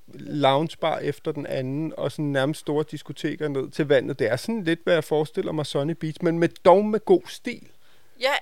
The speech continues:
Speaker 2: æstetikken var der på
Speaker 1: Ja.
Speaker 2: de der strandbarer.
Speaker 1: Der skulle
Speaker 2: Virkelig
Speaker 1: bare kun have
Speaker 2: fed.
Speaker 1: været en tredjedel af dem, så
Speaker 2: Ja.
Speaker 1: havde det været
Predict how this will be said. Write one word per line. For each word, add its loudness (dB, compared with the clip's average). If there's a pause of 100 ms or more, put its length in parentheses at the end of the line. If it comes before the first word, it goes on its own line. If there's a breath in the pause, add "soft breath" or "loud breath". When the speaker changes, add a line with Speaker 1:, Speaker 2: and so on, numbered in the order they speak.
Speaker 2:
æstetikken -6
var 4
der -6 (120)
på 2
Speaker 1:
Ja. 6
Speaker 2:
de -8
der 4 (260)
strandbarer. -2 (160)
Speaker 1:
Der 0
skulle -6
Speaker 2:
Virkelig 0
Speaker 1:
bare 10
kun 2
have 4
Speaker 2:
fed. 4
Speaker 1:
været 6
en 0
tredjedel 2
af 0
dem, -10
så 2
Speaker 2:
Ja. 4
Speaker 1:
havde 2
det -2
været 0